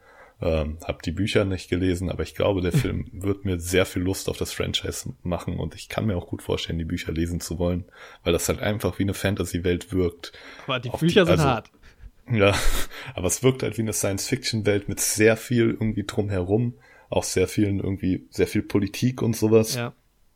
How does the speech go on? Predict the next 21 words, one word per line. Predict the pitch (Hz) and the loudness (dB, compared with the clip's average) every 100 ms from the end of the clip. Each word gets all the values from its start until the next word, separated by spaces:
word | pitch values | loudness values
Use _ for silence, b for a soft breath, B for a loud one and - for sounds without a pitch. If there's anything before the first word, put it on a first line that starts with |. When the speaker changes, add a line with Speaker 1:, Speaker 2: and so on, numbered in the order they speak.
| _ _ _ _ | _ _ _ _
Speaker 1:
Und | - | -8
ich | 90 | -6
kann | - 107 | 0 0
mir | 95 | 2
vorstellen, | - 92 - 90 90 | 0 0 0 -2 -4
dass | - - | -8 -8
mir | |
das | 92 - - B B B - | -8 -8 -10 B B B 0
richtig | 101 98 - - | 2 2 -2 0
viel | 101 | 0
Spaß | - - 82 - | 0 0 -2 -2
macht. | 90 - B B B | -4 -6 B B B
Und | - | -10
ich | 87 | -6
meine, | 90 87 | -4 -2
allein | - 90 98 104 98 - | 0 0 0 0 -6 -8
irgendwie | 95 98 - 95 - - | -6 -4 0 0 -2 -4
die | 98 | -2
Hintergründe, | 98 101 95 - 98 95 | 0 0 0 0 -2 -2
dass | 107 - - | -6 -8 -6
auch | - - | -6 -6